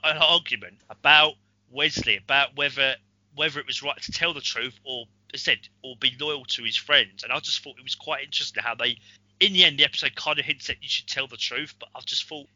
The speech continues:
it was interesting how they kind of, they ended up at opposite ends of the argument.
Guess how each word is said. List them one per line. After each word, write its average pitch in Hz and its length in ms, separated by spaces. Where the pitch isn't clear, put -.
it 143 80
was 135 140
interesting 135 480
how 123 280
they 120 100
kind 131 360
of, 131 120
they 131 140
ended 127 220
up 120 180
at - 100
opposite - 320
ends 123 180
of 107 80
the 113 120
argument. 139 500